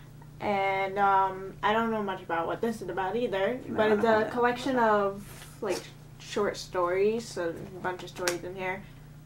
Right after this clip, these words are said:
Speaker 1: Oh, it sounded kinda good when I read it, the synopsis. Also, it has a Nobel Prize, so, um, you know, it should be good.
Speaker 2: The next book I have from Book Outlet is Love Letters to the Dead by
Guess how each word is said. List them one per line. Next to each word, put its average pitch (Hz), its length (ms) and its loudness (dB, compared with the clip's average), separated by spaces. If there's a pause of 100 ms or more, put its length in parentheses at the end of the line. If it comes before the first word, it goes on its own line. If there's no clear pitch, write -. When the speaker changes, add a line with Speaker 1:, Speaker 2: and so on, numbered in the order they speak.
(120)
Speaker 1:
Oh, 202 300 -4 (260)
it 208 160 -6 (220)
sounded 226 300 -2
kinda 214 180 0
good 196 180 -2
when 185 140 -4
I 180 100 -2
read 180 200 0
it, 180 200 -4 (380)
the 185 400 -2
synopsis. 185 720 -4 (500)
Also, 208 280 -2
it 190 40 -6
has 185 160 -6
a 190 60 -6
Nobel 190 320 -4
Prize, - 420 -8
so, - 60 -8
um, - 440 -6 (1500)
you 214 80 0
know, - 100 -2 (400)
it 220 100 -6
should 220 180 -2
be 190 100 0
good. 180 280 -4 (400)
Speaker 2:
The 302 240 10
next 320 280 12
book 320 180 10
I 302 120 12
have 285 280 12
from 247 160 2
Book 240 220 6
Outlet 233 500 10
is 220 240 4
Love 247 340 12
Letters 277 460 10
to 262 140 2
the 220 100 6
Dead 240 400 10
by 214 200 12